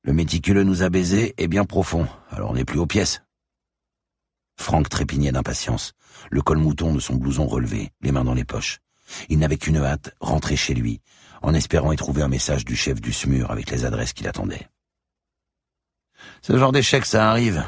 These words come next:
poursuivit Serge en fixant une péniche qui fendait les flots. « T'es certain de tenir ton gars et, pfft,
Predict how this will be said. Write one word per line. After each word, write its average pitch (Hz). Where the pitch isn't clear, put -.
poursuivit 64
Serge 65
en 58
fixant -
une 62
péniche 64
qui -
fendait 53
les 53
flots. « -
T'es 139
certain 101
de 95
tenir 95
ton 92
gars 104
et, 80
pfft, -